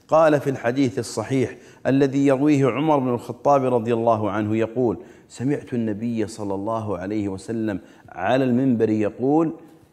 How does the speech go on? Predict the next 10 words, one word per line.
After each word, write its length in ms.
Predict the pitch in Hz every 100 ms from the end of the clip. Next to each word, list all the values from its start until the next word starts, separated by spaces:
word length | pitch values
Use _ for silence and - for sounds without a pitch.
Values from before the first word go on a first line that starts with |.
| _ _ -
"إنما 420 | 123 135 117 104
الأعمال 600 | 98 85 85 92 101 127
بالنيات، 680 | 139 160 147 135 113 95 - - _ -
وإنما 560 | 165 440 320 302 - -
لكل 380 | - - -
امرئ 320 | 120 101 101 92
ما 260 | 85 78
نوى، 260 | 73 69 67 _ _ _
فأخلص 640 | 107 143 147 147 156 -
عملك 560 | - 117 113 90 -